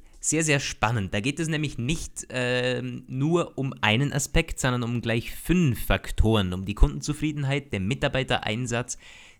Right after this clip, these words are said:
die Forschung und Entwicklung, Innovation und auch um die soziale Stärke, also wie, wie bemüht ist das Unternehmen, auch sozial fair zu agieren.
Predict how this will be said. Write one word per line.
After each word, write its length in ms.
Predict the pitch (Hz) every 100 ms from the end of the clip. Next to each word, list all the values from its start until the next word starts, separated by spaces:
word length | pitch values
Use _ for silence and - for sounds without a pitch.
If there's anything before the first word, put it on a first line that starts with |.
| -
die 400 | 95 90 90 85 76
Forschung 420 | - 95 98 123
und 80 | 101
Entwicklung, 640 | 92 - 131 - 165 175 - - _ _ -
Innovation 920 | 120 104 95 - - 104 127 175 175 _ _ - - - - - _ -
und 500 | 143 156 185 185 -
auch 200 | 147 151
um 160 | 147
die 240 | 139 139 123
soziale 920 | 120 123 - - 104 127 156 139 90
Stärke, 600 | - - 104 101 - 95
also 160 | 87 87
wie, 580 | 107 143 143 131 127 117
wie 80 | 131
bemüht 320 | 135 143 151
ist 140 | 135 127
das 120 | 123
Unternehmen, 540 | 123 120 117 123 123
auch 180 | - 117
sozial 840 | - 107 - - 107 123 131 120
fair 320 | - 113 113 117
zu 120 | 117
agieren. 520 | 107 95 110 147 160